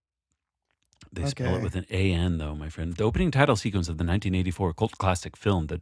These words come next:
Speaker 1: Adventures of Buckaroo Banzai Across the Eighth Dimension, is a frenetic, colorful montage that sets the tone for the movie's offbeat and irreverent style. The sequence begins with a short, a shot of a car driving through a desert landscape, accompanied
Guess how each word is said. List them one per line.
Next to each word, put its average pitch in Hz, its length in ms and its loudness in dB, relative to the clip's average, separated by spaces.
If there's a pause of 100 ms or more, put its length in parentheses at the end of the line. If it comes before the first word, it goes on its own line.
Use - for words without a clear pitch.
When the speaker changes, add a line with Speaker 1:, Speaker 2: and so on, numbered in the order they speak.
(120)
Speaker 1:
Adventures 92 380 -4
of 76 80 -6
Buckaroo 87 280 -4
Banzai 82 360 -2
Across 78 340 -6
the 87 140 -4
Eighth 78 160 -10
Dimension, 87 380 -2
is 82 140 -4
a 80 40 -6
frenetic, 92 520 -2 (320)
colorful 110 400 2
montage 85 560 4
that - 140 -6
sets - 300 -2
the 95 100 -2
tone 90 400 0 (240)
for - 80 -8
the 92 80 2
movie's 87 280 2
offbeat 85 460 2
and 78 160 -6
irreverent 85 600 -2
style. 80 460 -4 (680)
The 104 80 0
sequence 117 320 0
begins 95 320 2
with 85 100 -4
a - 40 -6
short, - 300 0 (100)
a 95 80 0
shot - 320 6
of 92 80 -4
a 90 60 -2
car 87 380 0
driving 87 420 0
through 90 260 -4
a 82 80 0
desert 90 380 -2
landscape, 87 600 -4 (220)
accompanied 82 580 -6